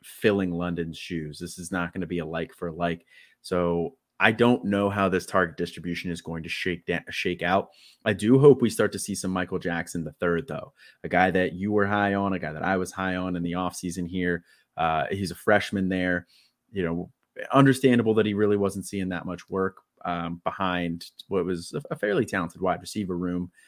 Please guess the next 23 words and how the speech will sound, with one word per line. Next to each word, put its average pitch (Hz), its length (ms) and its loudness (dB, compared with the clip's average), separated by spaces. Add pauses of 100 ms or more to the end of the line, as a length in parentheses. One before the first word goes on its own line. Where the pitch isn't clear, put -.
(540)
But, 98 380 2 (640)
you 123 80 6
know, 98 80 4
what, 104 160 4
now 123 180 8
there's 113 200 4
an 85 60 -2
opening 101 340 0
there. 85 140 -6
So - 120 -4
I'm, 117 220 2
I'm 131 160 6
hoping 135 360 6
that 107 120 4
Michael 101 260 0
Jackson, 92 460 -2
we 95 60 -6
see 98 180 -8
some 92 160 -6
Michael 87 260 -6
Jackson 85 440 -6
the 78 80 -6
third. 98 520 -2